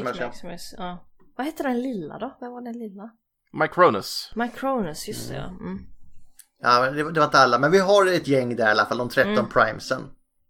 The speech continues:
Speaker 2: Men, eh, i alla fall, de flesta historier ignorerar ju att McAdam var en av dem. Nämner inte ens han i den här, eh, bland de här tretton.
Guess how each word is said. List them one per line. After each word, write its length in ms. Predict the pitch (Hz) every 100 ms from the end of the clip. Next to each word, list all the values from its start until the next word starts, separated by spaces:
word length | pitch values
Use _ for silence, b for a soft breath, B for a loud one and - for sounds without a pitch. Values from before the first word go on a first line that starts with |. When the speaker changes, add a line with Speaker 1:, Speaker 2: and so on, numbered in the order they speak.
| _ _ - _ _ _
Speaker 2:
Men, 340 | 175 208 180
eh, 60 | 156
i 60 | 180 - - _ _ _ _ _ _ _ _
alla 180 | 180 185
fall, 120 | 143
de 120 | 135 160
flesta 340 | 214 196 208
historier 640 | 190 196 - 180 147 147 -
ignorerar 760 | 165 135 147 151 156 123 120
ju 180 | 139 135
att 160 | 127 127
McAdam 540 | 131 131 147 113 151
var 120 | 135
en 160 | 123 107
av 80 | 104
dem. 120 | 127 135
Nämner 420 | 156 123 123 147
inte 240 | 156 135
ens 180 | 120 107
han 240 | 117 110 110
i 80 |
den 140 | 113 113
här, 360 | 104 98 104 104 95
eh, 40 | 117
bland 180 | 110
de 60 | 110
här 80 | 101
tretton. 520 | - 107 - 113 113